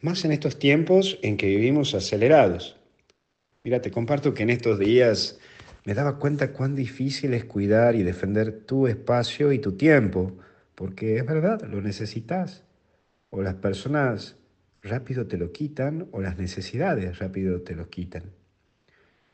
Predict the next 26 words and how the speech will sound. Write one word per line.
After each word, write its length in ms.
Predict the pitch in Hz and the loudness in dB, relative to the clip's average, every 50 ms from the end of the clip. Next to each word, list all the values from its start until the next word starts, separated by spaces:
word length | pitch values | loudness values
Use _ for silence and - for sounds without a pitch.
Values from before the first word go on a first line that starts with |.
| _ _ - | _ _ -10
En 60 | 110 | -8
estos 200 | 107 104 - 113 | -6 0 2 4
días 440 | 104 110 127 127 120 110 95 95 - | 4 6 6 6 4 4 2 0 -6
me 120 | 95 95 | -8 -10
costaba 420 | 92 - - - - 117 113 110 90 | -10 -10 -10 -4 0 2 2 2 0
poner 260 | - 92 95 104 104 | 0 -2 -2 0 0
en 160 | 104 101 104 | 0 0 0
mí, 360 | 110 127 123 117 120 - - - | 0 -2 -2 -4 -6 -12 -18 -16
en 100 | - 87 | -10 -6
mí 100 | 87 90 | -4 -2
mismo, 400 | 92 101 101 92 92 95 107 131 - - - | -2 -2 -2 -4 -4 -6 -8 -8 -10 -14 -14
en 100 | 87 82 | -10 -8
mi 80 | 85 | -8
agenda, 480 | 85 85 - 113 110 104 98 104 123 131 - - - - - - _ - | -8 -6 -2 -2 -2 -2 -2 -4 -6 -10 -12 -20 -20 -20 -20 -20 _ -8
un 200 | 101 104 107 104 | -4 -4 -4 -4
tiempo 520 | 107 117 127 131 131 131 127 156 156 156 | -4 -2 -2 0 0 -2 -2 -2 -4 -4
para 220 | - 98 90 85 90 | -4 -6 -4 -2 -2
ir 120 | 101 101 | 0 0
a 60 | 95 | -2
hacer 240 | 92 - - 110 104 | -2 -2 -4 -2 -2
deporte. 640 | 101 95 92 95 - 113 98 80 - - - - - | 0 -2 -2 4 4 4 4 4 0 -8 -14 -16 -18
Te 120 | _ - 82 | _ -10 -8
lo 100 | 82 78 | -8 -6
cuento 360 | - - 95 98 101 92 92 | -2 0 0 0 2 0 0
así 260 | 87 - - 117 117 | -2 -2 -4 -6 -6
porque 460 | 110 - 101 92 - - 95 92 95 | -2 -2 -4 -4 -2 -4 -4 -4 -4